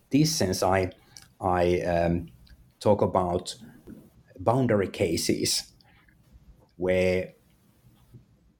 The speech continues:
there is no clear understanding or agreement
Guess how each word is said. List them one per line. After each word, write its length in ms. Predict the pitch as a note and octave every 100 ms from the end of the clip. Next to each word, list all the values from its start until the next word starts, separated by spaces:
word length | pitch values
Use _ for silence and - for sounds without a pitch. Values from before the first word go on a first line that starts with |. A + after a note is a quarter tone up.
| -
there 160 | G2+ G2
is 160 | -
no 560 | A2 A2 B2 A2 F#2 E2+ - _ _ -
clear 280 | A2 A2+ G2+
understanding 840 | G#2 G#2 F#2 - G#2 G2+ F#2+ F#2
or 260 | F#2+ F2+ F2+
agreement 760 | F#2+ G2+ A#2 B2+ A2+ B2 -